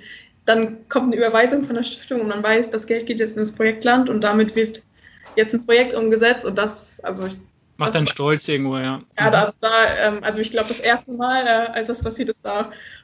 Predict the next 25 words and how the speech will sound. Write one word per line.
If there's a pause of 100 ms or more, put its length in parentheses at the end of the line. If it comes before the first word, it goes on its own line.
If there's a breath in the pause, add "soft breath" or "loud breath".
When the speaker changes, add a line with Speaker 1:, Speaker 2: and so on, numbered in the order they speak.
(180)
Speaker 1:
gut,
ähm,
<laughs>
hab
ich's
erst
mal
erzählt
meinen
Eltern
und,
äh, (480 loud breath)
ja,
das,
ähm, (420)
macht
einen
sehr,
sehr
stolz,
wenn
man
dann
weiß,
was,